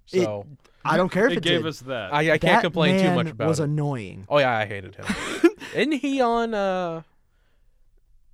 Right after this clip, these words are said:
Speaker 2: oh, he's on. I think he's on I G N now.
Speaker 1: Yeah, he is. I
Speaker 2: Yeah.
Speaker 1: think. Yeah, it's,
Speaker 3: Is he
Speaker 1: ugh.
Speaker 3: I G N? Uh, 'cause I know a lot of those guys moved around all over the place.
Speaker 1: Where's Adam
Speaker 3: Um,
Speaker 1: Sessler now? He started his own website,
Speaker 2: Adam
Speaker 1: didn't
Speaker 2: Sessler's,
Speaker 1: he?
Speaker 2: yeah, he's his own, uh,
Speaker 1: I love that
Speaker 2: website.
Speaker 1: man.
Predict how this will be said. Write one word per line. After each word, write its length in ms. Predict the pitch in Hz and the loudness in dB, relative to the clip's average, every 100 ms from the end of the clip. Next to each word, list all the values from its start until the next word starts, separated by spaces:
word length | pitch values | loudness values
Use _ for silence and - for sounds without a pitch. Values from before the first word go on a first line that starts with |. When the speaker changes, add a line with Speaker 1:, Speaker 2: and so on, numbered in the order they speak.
| - | -16
Speaker 2:
oh, 100 | 170 | -12
he's 200 | 175 165 | -8 -6
on. 240 | 165 147 | -6 -4
I 60 | 151 | -6
think 120 | 277 | -6
he's 60 | 190 | -4
on 80 | 110 | -4
I 100 | 113 | -6
G 160 | 107 123 | -6 -8
N 160 | 180 | -6
now. 240 | 110 107 - | -8 -12 -8
Speaker 1:
Yeah, 260 | 180 196 160 | 0 2 2
he 180 | 156 143 | 0 -2
is. 200 | 110 110 | -4 -8
I 40 | |
Speaker 2:
Yeah. 60 | 120 | -10
Speaker 1:
think. 320 | 117 107 104 | -8 -10 -8
Yeah, 180 | 117 104 | -8 -8
it's, 120 | 117 | -12
Speaker 3:
Is 80 | 127 | -10
he 60 | 139 | -8
Speaker 1:
ugh. 240 | 117 120 | -6 -8
Speaker 3:
I 40 | 117 | -12
G 80 | 123 | -16
N? 140 | 123 | -14
Uh, 100 | 139 | -12
'cause 180 | 139 170 | -8 -6
I 80 | 170 | -4
know 300 | 180 170 135 | -2 -2 -2
a 40 | |
lot 200 | 135 135 | -2 -4
of 60 | 135 | -4
those 160 | 120 113 | -8 -8
guys 220 | 110 104 | -10 -10
moved 220 | 117 107 | -14 -14
around 240 | 104 101 98 | -14 -14 -14
all 160 | 98 | -16
over 140 | 101 104 | -16 -18
the 100 | 95 | -16
place. 340 | 104 98 113 | -16 -14 -8
Speaker 1:
Where's 180 | 151 202 | -4 -2
Adam 140 | 240 | -4
Speaker 3:
Um, 20 | 190 | -2
Speaker 1:
Sessler 300 | 185 196 127 | -4 -4 -6
now? 60 | |
He 60 | 135 | -8
started 200 | - 196 | -4 -4
his 100 | 160 | -4
own 200 | 156 135 - | -6 -8 -10
website, 160 | 139 165 | -6 0
Speaker 2:
Adam 140 | 226 277 | 0 0
Speaker 1:
didn't 120 | 320 302 | -2 -2
Speaker 2:
Sessler's, 80 | 180 | 2
Speaker 1:
he? 60 | |
Speaker 2:
yeah, 140 | 190 147 | 4 4
he's 80 | 147 | 2
his 180 | 147 | -2
own, 280 | 156 160 156 | -2 -4 -4
uh, 400 | 143 135 131 131 - _ _ - | -4 -4 -6 -8 -14 _ _ -6
Speaker 1:
I 60 | |
love 160 | 151 123 | -4 -2
that 180 | 127 123 | -2 -2
Speaker 2:
website. 40 | |
Speaker 1:
man. 280 | 117 120 | -4 -6